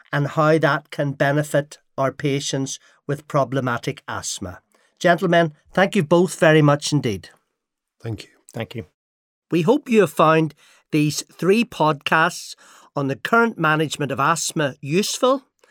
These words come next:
Speaker 1: and we hope you will take away fresh ideas and concepts that will help you improve the management of the patients with asthma that you treat. Adverse events should be reported.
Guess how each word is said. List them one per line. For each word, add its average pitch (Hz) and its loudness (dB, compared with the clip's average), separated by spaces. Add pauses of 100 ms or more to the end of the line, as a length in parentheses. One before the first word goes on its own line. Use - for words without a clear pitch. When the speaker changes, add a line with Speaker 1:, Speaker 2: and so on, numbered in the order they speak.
(420)
Speaker 1:
and 156 -2
we 165 0
hope 202 -2
you 175 -2
will 156 2
take 254 -4
away 160 0 (240)
fresh 233 0
ideas 160 0 (420)
and 131 -6
concepts 190 -2 (280)
that 156 -2
will 151 -2
help 156 -2
you 151 0 (400)
improve 151 0
the 143 0
management 170 0
of 131 -2
the 131 -4
patients 190 0
with 135 -4
asthma 143 0 (260)
that 143 -6
you 165 0
treat. - -10 (640)
Adverse 240 4
events 185 0 (340)
should - -4
be 247 0
reported. 180 0